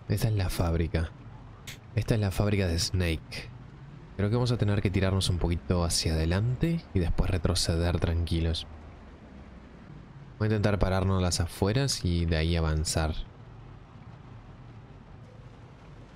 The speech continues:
Viene uno. Vienen unos cuantos, ¿eh?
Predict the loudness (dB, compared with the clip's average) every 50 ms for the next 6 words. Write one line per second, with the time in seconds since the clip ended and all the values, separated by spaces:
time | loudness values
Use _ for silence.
0 | -20 -20 -20 -20 -20 -20 -20 -20 -20 -20 -20 -20 -20 -20 -20 -20 -20 -20 -20 -20
1 | -20 -20 -20 -20 -20 -20 -20 -20 -20 -20 -20 -18 -8 -4 -2 0 0 2 2 2
2 | 2 2 0 0 2 2 2 2 2 2 2 0 0 -2 -6 -10 -18 -18 -20 -20
3 | -20 -20 -20 -20 -20 -20 -20 -20 -20 -20 -20 -20 -20 -20 -20 -20 -20 -20 -20 -20
4 | -20 -20 -20 -20 -20 -20 -20 -14 -6 -4 -2 0 2 2 2 2 2 0 0 2
5 | 2 2 2 2 2 0 0 0 0 0 0 0 -2